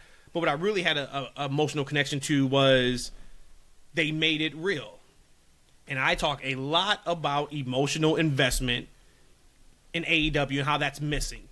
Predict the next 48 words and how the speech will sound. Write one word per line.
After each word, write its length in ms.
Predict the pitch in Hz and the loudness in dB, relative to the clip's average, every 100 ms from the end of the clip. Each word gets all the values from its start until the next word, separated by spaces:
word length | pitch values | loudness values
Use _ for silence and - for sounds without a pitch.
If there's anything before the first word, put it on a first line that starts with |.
| - | -4
They 220 | 185 220 | 0 0
can 280 | 220 196 151 | 0 -4 -2
do 160 | 180 | -4
the 180 | 147 139 | -2 -2
best 380 | 117 - 180 180 | -2 0 0 0
matches 320 | 170 160 156 | -4 -4 -4
in 80 | 147 | -6
the 80 | 143 | -4
world. 360 | 127 107 101 - - _ - - - - - - | -4 -6 -8 -16 -20 _ -20 -20 -20 -20 -18 0
But 180 | 151 135 | 2 2
when 100 | 135 | 0
you 100 | 131 | 2
don't 220 | 170 175 | 2 2
tell 140 | 196 175 | 2 0
the 80 | |
proper 360 | 139 175 165 156 | 0 0 0 -4
stories 680 | 139 185 160 117 104 - - - | -4 0 2 0 -6 -12 -16 -4
and 140 | 160 | -2
you 80 | 135 | 0
don't 380 | 127 165 175 147 | 4 4 4 2
get 140 | 160 | 2
us 200 | 156 147 - | 2 2 0
invested 680 | 147 127 143 151 - 147 | -2 0 0 0 0 -2
into 500 | 143 135 147 139 127 - - - | -2 -2 0 0 -2 -6 -20 -6
the 140 | 160 | -2
wrestlers 480 | 143 165 156 156 135 | 4 4 4 -2 -2
and 120 | 135 | -4
the 60 | 127 | -8
characters, 520 | - 143 139 135 117 | -4 -2 -2 -6 -10
we 260 | 127 233 277 | 0 2 2
like 240 | 185 156 | 0 0
'em 80 | 147 | -4
because 240 | 147 147 | -6 -4
we 80 | 131 | -6
like 280 | 127 139 - | -2 -2 -2
them. 100 | 107 85 - - - - _ - - - - - _ _ | -10 -20 -20 -20 -20 -20 _ -20 -20 -20 -20 -20 _ _
Oh, 160 | 262 233 | 2 4
they 120 | 180 | 2
seem 180 | 180 214 | 0 -2
like 160 | 165 147 | -2 -2
they're 100 | - | -4
cool 220 | 202 151 | -4 -4
people. 260 | 156 127 214 | -6 -6 2
Or 160 | 175 | 2
we 160 | 151 180 | 2 0
may 180 | 175 202 | 0 2
know 240 | 226 | 0
'em. 60 | 165 | -2